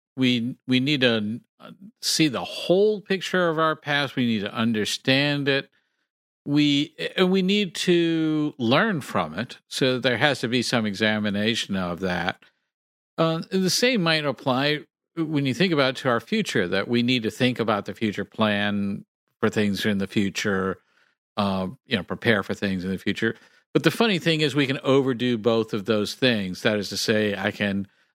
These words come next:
obsess over a future good thing that hasn't happened yet, and I'm just overwhelmed with the desire for it to happen. Uh, I can look back at my past and just wallow in shame and guilt, and that's not doing anything 'cause I've just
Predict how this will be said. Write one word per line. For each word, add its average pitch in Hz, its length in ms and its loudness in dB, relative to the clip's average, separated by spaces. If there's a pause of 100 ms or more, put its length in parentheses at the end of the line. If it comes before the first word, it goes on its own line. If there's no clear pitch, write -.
(120)
obsess - 680 2
over 120 440 2
a 113 160 0
future 135 480 0
good 123 280 2
thing 120 220 0
that 110 120 -2
hasn't 110 380 0
happened 107 600 -2 (120)
yet, 110 440 0 (100)
and 104 180 -2
I'm 98 460 -4 (760)
just 107 400 -2 (160)
overwhelmed 107 640 2
with 101 140 0
the 98 100 -4
desire 95 400 0
for 92 240 -4
it - 100 -12
to 95 80 -12
happen. 123 680 0 (680)
Uh, 113 220 2
I 120 120 0
can 113 100 0
look 117 180 2
back 117 200 4
at 110 60 -4
my 104 120 0
past 101 360 -2
and 101 120 -4
just 98 180 -4
wallow 104 460 2
in 95 140 -4
shame 98 360 -2
and 87 180 -6
guilt, 110 400 2
and 98 300 -6 (200)
that's 92 200 -4
not 110 280 2
doing 107 420 0
anything 92 440 -2
'cause 92 140 -6
I've 98 140 0
just - 260 -4